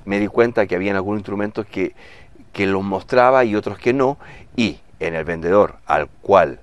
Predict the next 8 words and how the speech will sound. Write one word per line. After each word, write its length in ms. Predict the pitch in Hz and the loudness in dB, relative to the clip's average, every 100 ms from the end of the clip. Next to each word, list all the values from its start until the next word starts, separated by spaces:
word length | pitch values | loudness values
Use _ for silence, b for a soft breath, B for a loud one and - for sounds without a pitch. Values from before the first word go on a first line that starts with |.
| - | -20
le 220 | - 82 80 | -10 -6 -6
compré 480 | - 82 78 117 | -4 -6 -2 0
el 60 | 107 | 0
instrumento, 640 | 92 98 90 117 - 151 | -2 -6 -4 -4 -4 -6
en 160 | - 95 | -6 -6
todas 280 | - 135 147 | 0 2 2
las 140 | 139 | -2
fotografías 720 | 117 104 92 92 135 156 - | -4 -4 -4 -4 -8 -8 -10